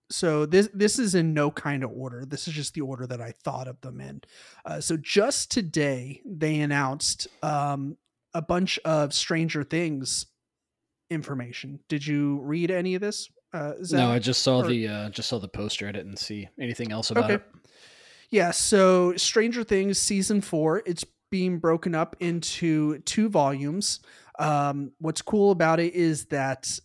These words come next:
Speaker 1: um, they will come, uh, not too far away from each other. So I believe it's May twenty-eighth, I believe the, the first volume drops,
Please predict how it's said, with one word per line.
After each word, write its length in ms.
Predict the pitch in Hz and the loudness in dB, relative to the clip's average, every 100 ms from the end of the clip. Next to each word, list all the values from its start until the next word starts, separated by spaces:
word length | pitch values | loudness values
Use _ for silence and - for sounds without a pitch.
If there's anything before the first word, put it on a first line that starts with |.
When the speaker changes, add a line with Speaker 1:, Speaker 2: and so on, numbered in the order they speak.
| _ _ _ - | _ _ _ -10
Speaker 1:
um, 600 | 156 143 - - - - _ _ _ _ | -10 -10 -12 -14 -14 -18 _ _ _ _
they 200 | 170 156 | -4 -2
will 160 | 147 151 | 0 -2
come, 520 | - 156 147 156 156 _ _ - - | -2 -2 0 -2 -6 _ _ -20 -12
uh, 260 | 156 143 - - | -10 -8 -10 -4
not 380 | 175 170 175 | 2 2 2
too 160 | - 202 | -2 -4
far 200 | - 156 | 0 -2
away 200 | 143 143 | -2 -4
from 200 | - 139 | -6 -8
each 180 | 131 - | -8 -8
other. 160 | 135 | -8
So 260 | 139 - 147 | -6 -4 -2
I 80 | 143 | -2
believe 500 | 147 170 240 262 254 | -4 -4 -2 -4 -4
it's 240 | 185 170 - | -4 -4 -4
May 520 | 160 156 165 170 180 _ - - - _ - | -2 -2 0 -2 -6 _ -20 -20 -20 _ -12
twenty-eighth, 1160 | - 160 160 160 185 - 170 262 - - - - | -8 -4 -2 -2 -6 -8 -8 -8 -14 -20 -20 -12
I 100 | - | -6
believe 360 | 208 247 262 254 | -2 0 0 2
the, 200 | 185 170 | 2 2
the 120 | 156 139 | 0 -6
first 340 | - 170 - | -4 -4 -4
volume 640 | 175 160 185 196 202 208 220 | -2 0 0 -2 -2 -4 -4
drops, 500 | 214 185 220 - - | -2 -2 -4 -6 -8